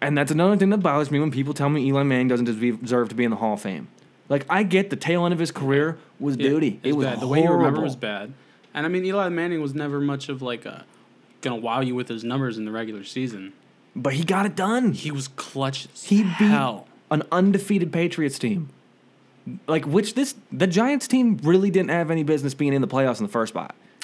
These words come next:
Speaker 2: No, when didn't
Speaker 1: And
Speaker 2: they
Speaker 1: then
Speaker 2: have,
Speaker 1: they
Speaker 2: like,
Speaker 1: just
Speaker 2: nine
Speaker 1: kept
Speaker 2: wins that
Speaker 1: winning.
Speaker 2: year?
Speaker 1: Yeah, nine seven. They just kept winning, kept winning, kept winning. And then, you know, he did it again. And that's, dude, if you, if you don't put him in the Hall of Fame for that, that's disrespectful.
Speaker 2: And it's not even,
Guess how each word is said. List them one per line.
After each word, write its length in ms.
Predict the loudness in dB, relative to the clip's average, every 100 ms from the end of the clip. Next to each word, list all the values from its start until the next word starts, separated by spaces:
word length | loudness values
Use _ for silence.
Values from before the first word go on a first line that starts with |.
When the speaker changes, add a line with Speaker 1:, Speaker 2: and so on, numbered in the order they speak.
| -14
Speaker 2:
No, 160 | -10 -8
when 140 | -6 -4
didn't 120 | 2
Speaker 1:
And 100 | 4
Speaker 2:
they 40 |
Speaker 1:
then 80 | 4
Speaker 2:
have, 0 |
Speaker 1:
they 40 | 2
Speaker 2:
like, 80 | 0
Speaker 1:
just 140 | 0
Speaker 2:
nine 200 | 0 2
Speaker 1:
kept 120 | 2
Speaker 2:
wins 120 | 2 2
that 20 |
Speaker 1:
winning. 160 | 2 0
Speaker 2:
year? 120 | -2
Speaker 1:
Yeah, 260 | -2 -2 -2
nine 180 | -2 -2
seven. 220 | -2 -6 -12 -14 -2
They 120 | 0
just 140 | 0
kept 260 | -4 -4 -2
winning, 240 | 0 0
kept 260 | -2 -4 -4
winning, 220 | -2 -2 -2
kept 240 | -4 -4
winning. 260 | -4 -4 -8 -18 _ _ _ _ _ _ -8
And 180 | -2 0
then, 160 | 2
you 100 | 0
know, 60 | 0
he 60 |
did 160 | -2 -2
it 60 | -2
again. 260 | 0 -2 -6 _ _ -20 _ _ _ _ -14
And 140 | -2
that's, 280 | -2 -2 -8 -18 _ _ _ _ _ _ -8
dude, 160 | -4 -4
if 100 | -2
you, 100 | -2
if 60 | 0
you 80 |
don't 140 | 0 0
put 100 | 0
him 60 | 0
in 60 |
the 60 | -2
Hall 160 | -2
of 60 | -4
Fame 200 | -4 -4
for 80 | -6
that, 180 | -8 -6
that's 180 | -8
disrespectful. 580 | -8 -12 -12 -16 -18 -20 _ _ _ _ _ _ _ -10
Speaker 2:
And 240 | -4 -2 -2
it's 120 | -2
not 240 | 0 2
even, 440 | 0 -2 -4 -6